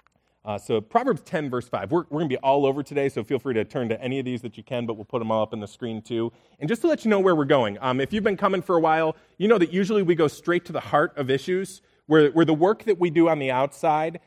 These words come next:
is just the fruit of something deeper going on in our hearts with, uh, in relationship to Jesus and our faith in the gospel.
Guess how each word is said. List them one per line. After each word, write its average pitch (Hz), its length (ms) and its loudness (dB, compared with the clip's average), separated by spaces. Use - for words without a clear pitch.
is 135 160 -4
just 156 220 -8
the 135 80 -4
fruit 139 460 0
of 135 100 -8
something 127 340 -4
deeper 131 300 -4
going 131 240 -2
on 127 180 -2
in 127 80 -6
our 123 140 -4
hearts 127 300 -6
with, 120 160 -8
uh, 107 260 -2
in 127 160 -4
relationship 120 540 -6
to 110 80 -8
Jesus 135 500 -4
and 113 100 -8
our 107 100 -4
faith 147 260 -4
in 139 80 -6
the 117 80 -4
gospel. 127 560 -2